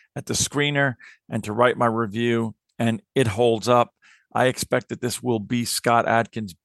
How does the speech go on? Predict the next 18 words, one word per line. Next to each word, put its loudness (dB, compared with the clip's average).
largest 2
film, -2
uh, -2
in -2
many 0
ways. 2
You -8
can -2
find 4
our 8
written -2
review 0
at 0
taekwondo 2
life 4
magazine -2
dot 0
com. 2